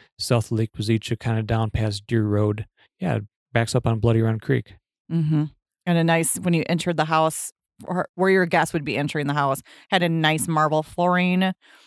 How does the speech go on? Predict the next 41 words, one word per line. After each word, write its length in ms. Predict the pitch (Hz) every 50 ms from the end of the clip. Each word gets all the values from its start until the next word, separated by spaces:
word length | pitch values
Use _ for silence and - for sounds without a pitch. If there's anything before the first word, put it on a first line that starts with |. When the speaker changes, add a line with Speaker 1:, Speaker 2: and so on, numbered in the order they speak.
| _ _ _ -
Speaker 2:
and 180 | 175 165 156
then 280 | 156 151 151 151 151 147
it 80 | -
had 180 | 160 165 151 151
the 80 | 160 156
nice 240 | 156 143 143 -
big 180 | - 147 147 139
grand 320 | - 147 147 147 143 139
staircase. 540 | - - - 151 147 139 - - 139 127 -
So 100 | - 160
again, 420 | 165 165 202 208 180 151 135 156 -
master 300 | 165 156 156 160 - 180
bedroom 340 | 160 160 156 156 165 170 170
on 160 | 165 165 160
the 240 | 160 156 156 156 151
main 320 | 160 165 160 160 175 190 202
floor 460 | - 233 208 170 151 151 165 196 _ _ _ _ _ _ _ _ -
with 320 | 165 160 170 170 175 -
its 140 | 190 185 -
own, 280 | 202 196 190 190 196 196
uh, 220 | 190 185 196 190 202 - _ -
ensuite 480 | 175 170 170 175 - - 240 202 185 -
bathroom, 600 | 180 151 139 139 - - 151 147 147 156 175 - _ _ _ _ _ _ _ _ _ _ _ -
and 120 | 180 170 165
then 200 | 165 165 165 160
the 80 | 156
two 340 | 151 - - - 165 160 160
extra 400 | - - 143 - - - 160 147
kids' 320 | - - - 151 143 - 165
rooms 400 | 160 156 151 151 151 143 - - _ -
on 140 | 151 147 143
the 80 | 143 -
upstairs. 600 | - - - - - 151 120 104 69 - - - _ - _ _ _ -
And 140 | 175 175 170
they 100 | 165 160
had 160 | 160 160 156
the 80 | 156 156
Jack 300 | 151 160 147 139 - 156
and 80 | 156
Jill 180 | 147 147 147 151
shared 560 | - - - 156 147 151 156 147 160 165 160